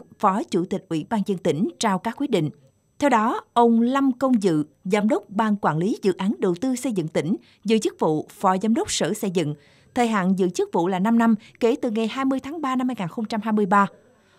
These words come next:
Ông Trương Văn Dễ, Phó Chánh Thanh tra tỉnh, giữ chức vụ Giám đốc Ban Quản lý Dự án Đầu tư Xây dựng tỉnh. Ông Đặng Văn Nghĩa, Phó Bí thư huyện ủy, Chủ tịch Ủy ban dân huyện Tân Biên, giữ chức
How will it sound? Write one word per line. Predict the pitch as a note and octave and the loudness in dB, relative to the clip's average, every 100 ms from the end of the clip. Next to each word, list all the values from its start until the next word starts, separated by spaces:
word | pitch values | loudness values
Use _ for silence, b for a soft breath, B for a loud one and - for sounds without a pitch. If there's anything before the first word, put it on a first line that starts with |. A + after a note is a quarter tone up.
| b | b
Ông | G#3+ A3 G#3 | 4 4 4
Trương | C#4+ C4 | 0 0
Văn | C4+ A#3 | -2 0
Dễ, | F3+ - - b b | 0 0 -6 b b
Phó | - G#3 C4 - | 4 4 4 -2
Chánh | A#3 C4+ - | -2 -2 -2
Thanh | C4 | -2
tra | G#3 G#3 | -2 -2
tỉnh, | - D3+ G#3+ - b b | 0 0 0 -4 b b
giữ | G#3+ A3 G3 | 4 4 4
chức | C4 G#4+ | 0 -2
vụ | G3 E3+ | 0 -2
Giám | G3+ G#3+ | 0 0
đốc | F4+ - | 0 -4
Ban | F#3+ A3+ A3 | -2 0 0
Quản | G3+ F#3+ D#3 | 0 0 0
lý | F#3+ B3 | -2 0
Dự | G3+ | 0
án | F3+ F3+ D4 | 0 -2 -2
Đầu | A#3+ F3+ F3 | 0 -2 -2
tư | B3+ | -4
Xây | A#3+ C4 | -2 -4
dựng | F3 | -4
tỉnh. | D#3+ E3+ F#3+ G#4+ b b b b b | -2 -2 -4 -6 b b b b b
Ông | G#3 G#3+ G#3 | 0 0 0
Đặng | G3 D#3 | -2 -2
Văn | A#3+ | -2
Nghĩa, | G#3 D3+ G#3 b b | 0 0 -2 b b
Phó | - G#3 | 0 2
Bí | D4+ | 2
thư | E4+ | -2
huyện | C4+ G3+ E3 | 0 0 0
ủy, | E3 F#3+ F4 | 0 -2 -4
Chủ | - F3 | -2 -2
tịch | G3 F#3+ - | -2 -6 -4
Ủy | E3 | -6
ban | F3+ B3 G3+ | -4 -4 -2
dân | G3+ | 0
huyện | G3+ F3 | 0 -2
Tân | D3 G#3 | -4 -2
Biên, | A3+ A3 G3+ B B | 2 2 0 B B
giữ | G#3+ F#3 | 2 2
chức | - | 2